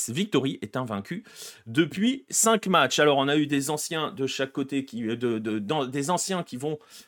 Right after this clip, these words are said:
euh, jouer contre leur ancien club. Du côté de City, on va retrouver, euh, Andrew Nabbout et Aziz Beich qui ont été au Victory. Mais surtout, on va retrouver deux Français sur le terrain, Samuel Souprayen côté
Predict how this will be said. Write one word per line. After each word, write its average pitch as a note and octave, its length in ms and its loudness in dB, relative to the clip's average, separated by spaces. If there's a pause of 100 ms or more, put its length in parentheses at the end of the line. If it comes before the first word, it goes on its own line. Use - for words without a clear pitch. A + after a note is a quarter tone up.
(100)
euh, A#2 180 6
jouer E3 320 4
contre C3 300 -2
leur A#2+ 140 2
ancien B2 260 -2
club. G3 240 2
Du D#3+ 100 -10
côté C3 240 -6
de - 60 -10
City, C3+ 340 -8
on C3+ 80 -4
va A2+ 80 -2
retrouver, A#2 420 -6
euh, G#2+ 300 -2
Andrew B2+ 240 -6
Nabbout C3 380 -4
et A2 80 2
Aziz A2+ 240 -6
Beich A#2+ 240 -4
qui A2+ 100 -8
ont B2 140 -4
été G3 340 -4
au B2+ 100 -2
Victory. B2+ 480 -4 (280)
Mais A#3 180 4
surtout, A3+ 320 -2
on A3+ 80 2
va F3+ 120 4
retrouver D3 340 0
deux F3+ 240 2
Français F3 420 -4
sur D#3+ 180 -2
le D#3 60 -2
terrain, D3 240 0
Samuel D3+ 380 -2
Souprayen F#3+ 560 -4
côté C#3+ 400 -2